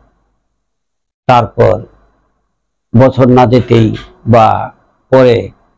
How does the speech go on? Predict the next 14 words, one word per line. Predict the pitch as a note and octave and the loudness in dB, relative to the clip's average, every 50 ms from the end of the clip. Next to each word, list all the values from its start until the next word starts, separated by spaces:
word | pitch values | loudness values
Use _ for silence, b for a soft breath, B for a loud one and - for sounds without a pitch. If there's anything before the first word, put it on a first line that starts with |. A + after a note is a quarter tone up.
| _ _ _ - | _ _ _ -2
এদের | B2+ A2 F#2+ A#2 A2+ G2+ F#2 - - - _ _ _ _ _ _ _ _ | -2 0 2 0 0 0 -2 -8 -12 -18 _ _ _ _ _ _ _ _
সংসারে | - C3 A#2+ G#2+ - A#2 A#2 A2 A2 | -2 -2 -2 0 0 0 0 0 0
একটা | G#2 - - - | -2 -2 -4 -6
ফুটফুটে | - - B2 A2+ - _ B2 - A#2 A2 G2 F#2 - - _ _ _ _ _ _ _ _ | -4 -4 -6 -8 -4 _ -4 -2 -2 -2 -2 -4 -6 -12 _ _ _ _ _ _ _ _
শিশু | - - C3 A2 - B2 G#2+ | -4 -2 -2 0 2 0 2
জন্ম | G#2+ B2 A#2+ A#2+ A#2+ A2+ | 2 2 2 2 2 2
নিয়েছে। | G#2+ G2+ G2+ G2 - - - F#2+ - - - _ _ _ _ _ _ _ _ _ _ _ _ _ _ _ _ _ _ _ _ | 2 0 0 -2 -4 -6 -10 -10 -10 -10 -16 _ _ _ _ _ _ _ _ _ _ _ _ _ _ _ _ _ _ _ _
এখন | - C3+ - A#2 C3+ C3+ | -2 0 0 2 0 0
তো | A#2+ C#3+ | 2 0
এদের | - - D3+ C#3 A#2+ D3 D3 B2 | 0 2 0 2 2 0 0 0
দুজনের | A#2 C#3 A#2+ C#3+ D3 C#3+ C#3+ | 0 0 0 0 0 0 0
উচিত | - D3+ C#3 - - C3+ A#2+ - - _ _ _ _ _ _ _ _ _ _ _ _ _ _ _ _ _ - - - - | 0 0 -2 0 0 -2 -2 -2 -6 _ _ _ _ _ _ _ _ _ _ _ _ _ _ _ _ _ -20 -20 -4 -2
ওই | B2 A2+ | -2 -2
তাদের | - B2 A#2+ G2+ - A#2 | 0 -2 0 2 0 0